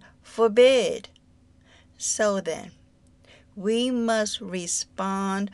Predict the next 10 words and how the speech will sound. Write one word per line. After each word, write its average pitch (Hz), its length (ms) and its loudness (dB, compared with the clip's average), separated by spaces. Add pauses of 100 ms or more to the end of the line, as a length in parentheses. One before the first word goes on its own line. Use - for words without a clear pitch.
(240)
to 220 360 -2
the 208 160 -2
gospel 175 880 -4 (440)
with 214 440 4 (100)
a 196 220 2
resounding, 190 1120 0 (220)
"Yes, 196 580 2 (180)
Lord, 185 680 -2 (280)
save 233 760 2
me." 202 560 -2